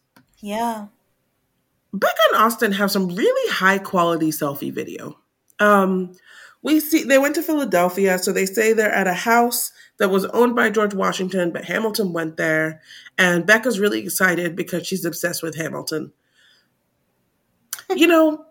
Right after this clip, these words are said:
Speaker 2: I like Hamilton the musical. I actually read Hamilton the book and greatly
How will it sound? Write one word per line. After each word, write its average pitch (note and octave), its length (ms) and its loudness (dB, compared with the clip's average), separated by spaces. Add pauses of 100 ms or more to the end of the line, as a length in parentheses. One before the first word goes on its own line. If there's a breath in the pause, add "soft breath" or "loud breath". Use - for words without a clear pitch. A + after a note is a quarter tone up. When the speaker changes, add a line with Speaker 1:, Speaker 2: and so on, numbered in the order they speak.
(120)
Speaker 2:
I G#4+ 260 2
like G#3+ 240 2
Hamilton F3 420 -4
the C#3+ 60 -8
musical. C3+ 520 -12 (260)
I A4 240 0
actually F#4+ 220 -2
read C#4+ 280 2
Hamilton G3 420 -2
the F3 60 -4
book A#3+ 320 -4
and E3 100 -8
greatly E3 460 -4